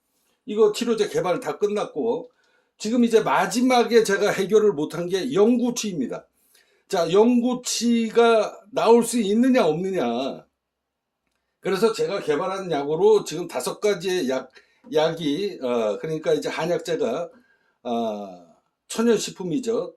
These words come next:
어, 이게 지금 추가가 들어가서 될지 안 될지는 몰라요. 될, 될, 될지 안 될지는 모르는데 제가 여태까지 다섯 가지가 넘는 발기부전 치료제, 탈모 치료제, 탈모 염색약,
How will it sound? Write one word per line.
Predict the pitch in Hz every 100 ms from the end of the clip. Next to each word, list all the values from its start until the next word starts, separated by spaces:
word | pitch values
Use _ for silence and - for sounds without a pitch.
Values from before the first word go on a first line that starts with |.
| -
어, | 120 104 95 -
이게 | 175 196 226 196
지금 | 180 180 180
추가가 | - - 214 190
들어가서 | 175 180 139 120 185 156 - _ _ _ _
될지 | 156 220 233 262
안 | 226
될지는 | 214 208 233 208
몰라요. | 135 151 151 123 -
될, | 151 165
될, | - 170 - -
될지 | 135 151 220
안 | 180
될지는 | 190 175 214 208
모르는데 | 156 190 170 143 208 175 107 - _ - _ _
제가 | - 202 226
여태까지 | 185 196 214 202 220 208 160
다섯 | - 247 220 214
가지가 | 233 208 214
넘는 | 202 170 180 202 208 135
발기부전 | - 160 196 196 185 185
치료제, | 180 196 180 180
탈모 | - 196 208
치료제, | 175 - 185 175 185 185 - _ _ _
탈모 | - 208 214 202
염색약, | 147 175 165 190 185 190 185 175